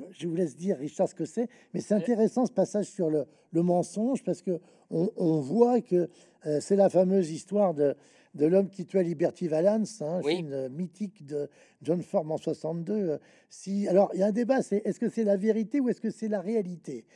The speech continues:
Speaker 1: Euh, et plus belle que la légende, imprimez la légende. C'est pas pareil, la réalité et la vérité, mais,
Speaker 2: C'est
Speaker 1: mais,
Speaker 2: vrai,
Speaker 1: mais,
Speaker 2: c'est vrai.
Speaker 1: mais, mais, euh, euh, mais alors, euh, c'est qui ce Van ?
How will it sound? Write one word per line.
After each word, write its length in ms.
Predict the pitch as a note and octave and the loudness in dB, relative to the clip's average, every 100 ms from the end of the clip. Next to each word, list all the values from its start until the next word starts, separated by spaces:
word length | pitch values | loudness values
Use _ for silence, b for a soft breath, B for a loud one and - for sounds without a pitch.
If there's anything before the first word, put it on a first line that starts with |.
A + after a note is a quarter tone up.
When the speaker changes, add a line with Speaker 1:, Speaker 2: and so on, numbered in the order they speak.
| b b - | b b -4
Speaker 1:
Euh, 120 | D#3 - | 0 4
et 100 | E3+ | 4
plus 200 | A3 B3 | 4 6
belle 220 | B3 A#3 | 8 8
que 100 | A3 | 6
la 140 | F#3 | 6
légende, 560 | E3+ F3 D3 A3+ B3+ - b b | 6 6 4 2 2 -2 b b
imprimez 560 | C4 C#4 F#3+ A#3 A3+ B3 | 6 6 6 0 2 4
la 120 | G3+ | 4
légende. 500 | D#3+ D3 C#3 B2 F#2 b b | 2 -2 -4 -6 -12 b b
C'est 80 | |
pas 100 | C#4 | 2
pareil, 300 | B3 A#3+ D4 | 2 2 4
la 100 | G3+ | 4
réalité 380 | D#3+ F3+ F#3+ C4 | 0 -2 -4 -4
et 40 | A3 | -4
la 80 | |
vérité, 460 | F#3+ F3+ F#3+ A#3+ G3 | -2 -4 -6 -6 -6
mais, 140 | C3+ - | -8 -18
Speaker 2:
C'est 220 | - - | -8 -2
Speaker 1:
mais, 120 | G3+ F3+ | 0 0
Speaker 2:
vrai, 140 | - _ | -4 _
Speaker 1:
mais, 180 | E3+ D#3 | -6 -4
Speaker 2:
c'est 80 | D#3+ | -4
vrai. 200 | A#2+ - | -6 -2
Speaker 1:
mais, 260 | G3 B3 A#3 | 2 2 2
mais, 340 | A3 A#3+ B3 | 2 2 4
euh, 260 | F#3+ F3+ F3+ F#3 | 4 4 2 0
euh, 200 | F3 D#3+ b b | 0 -2 b b
mais 80 | F#3 | 4
alors, 280 | G#3+ F3+ D3+ | 6 6 4
euh, 160 | F3 F3+ | 0 0
c'est 220 | - G#3+ | 0 -2
qui 160 | - D#4 | 2 0
ce 140 | - | 0
Van ? 560 | D#3 D#3 C#3 C3+ A#2 | 0 0 0 -2 -8